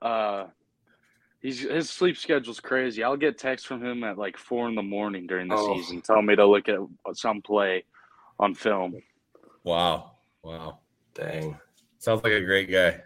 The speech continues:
Speaker 1: Yeah, he was, he was really dedicated to us.
Speaker 2: You know, going into next year, man, what, what are your expectations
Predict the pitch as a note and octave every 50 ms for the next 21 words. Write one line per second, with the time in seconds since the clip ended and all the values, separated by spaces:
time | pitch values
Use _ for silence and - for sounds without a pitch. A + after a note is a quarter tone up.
0 | _ A2 G#2 G2+ G2 G2 G#2+ A#2 A2+ A2+ A2+ A2 G2+ - - - - - B2+ C3+
1 | C3 B2 A#2 C3 C3+ C#3 C3 A#2 A#2+ A#2 A#2 A2 - - G2+ F#2 F#2 F2 - -
2 | F#2 F2 F2 E2+ E2+ - - - - - A2 A#2 A2+ - - A#2 A2+ B2 C3 D3+
3 | D#3+ E3+ D#3 C#3+ C3+ B2+ A#2 A2 G#2+ G#2 - - - G#2 G#2 A2+ A2+ G#2+ G2+ G2
4 | - - - - F#2+ G#2 A2+ - G2 A2+ A#2+ B2+ C#3+ C#3 C3+ C3+ C3 B2+ B2 B2
5 | A#2+ A2+ G#2+ - - - G#2 G#2+ - - - A2 G2+ - - - - G#2+ G#2 G#2
6 | G2+ - - A2 G#2+ G#2+ G#2+ G#2 G2+ G2+ G2 - - -